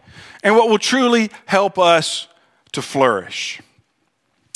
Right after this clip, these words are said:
I want you to imagine something for just a minute. And this is gonna be harder for some of us to imagine than others, okay? I want you to imagine that you are young. All right? Go back in time.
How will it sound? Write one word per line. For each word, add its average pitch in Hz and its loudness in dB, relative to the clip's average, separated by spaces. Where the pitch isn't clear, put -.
I 208 2
want 277 2
you 247 -4
to 233 2
imagine 180 0
something 156 -2
for 131 -8
just 143 -4
a - -6
minute. 139 0
And 139 -4
this 220 2
is 262 -10
gonna 285 -2
be 269 2
harder 226 4
for 208 -2
some 233 0
of 202 4
us 202 2
to 190 -4
imagine 175 0
than 160 0
others, 117 0
okay? 143 0
I 190 2
want 233 -2
you 240 -2
to 247 0
imagine 196 0
that 175 0
you 175 0
are 151 2
young. 127 2
All 127 0
right? 180 2
Go 156 0
back 185 0
in 247 0
time. 165 0